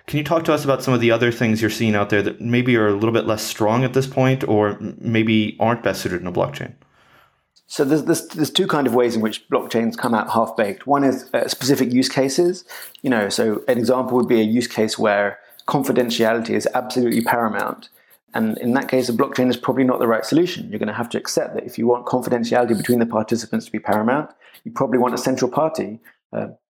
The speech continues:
Speaker 2: maintaining the database and each participant only seeing exactly the things that involve them. So that's one type of half-bakedness. And the other type, which I focused on in that blog post, is, is platforms which I see, uh, which I call half-baked blockchain platforms. And these are platforms which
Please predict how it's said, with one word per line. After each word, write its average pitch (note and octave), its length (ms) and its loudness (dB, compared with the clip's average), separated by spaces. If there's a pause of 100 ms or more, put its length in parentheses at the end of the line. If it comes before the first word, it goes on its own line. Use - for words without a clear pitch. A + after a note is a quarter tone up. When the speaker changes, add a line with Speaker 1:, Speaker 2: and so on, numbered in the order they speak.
(140)
Speaker 2:
maintaining A2+ 400 0
the G#2+ 60 2
database A#2+ 520 0
and B2 120 -4
each C3 160 -4
participant A#2+ 560 -2
only B2+ 240 2
seeing A2 240 0
exactly A2 500 -4
the A2 80 0
things G#2+ 280 -2
that A2 120 -4
involve G#2+ 300 0
them. G#2+ 260 0
So - 140 -2
that's - 160 -8
one C#3 180 0
type - 220 -2
of A#2+ 100 -2
half-bakedness. B2 840 -2 (440)
And B2 80 4
the E3 80 4
other G3+ 120 0
type, C3 200 0
which B2 120 -2
I B2 60 0
focused C3 380 -2
on A#2+ 60 2
in A#2 60 4
that A2+ 180 0
blog D#3+ 200 -2
post, A2 240 -2
is, A2 220 0
is C3 100 -2
platforms A2+ 640 -2
which A2+ 260 -2
I A2 120 0
see, A#2 340 0
uh, - 140 -8
which A#2+ 180 0
I A2+ 80 2
call A#2 220 2
half-baked A#2 520 -2
blockchain - 380 -10
platforms. - 540 -16 (640)
And C#3 120 -2
these F#3 160 4
are E3 140 0
platforms C3 480 0
which B2 380 -2